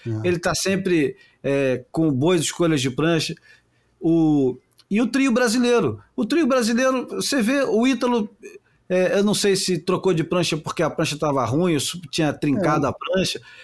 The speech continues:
Speaker 2: mas ele resolveu, é, trocar de prancha. A primeira onda que ele pegou, apesar de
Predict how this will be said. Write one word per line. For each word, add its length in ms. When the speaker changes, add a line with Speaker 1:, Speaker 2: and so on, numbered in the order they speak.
Speaker 2:
mas 120
ele 140
resolveu, 680
é, 240
trocar 400
de 120
prancha. 420
A 80
primeira 440
onda 200
que 120
ele 100
pegou, 560
apesar 720
de 380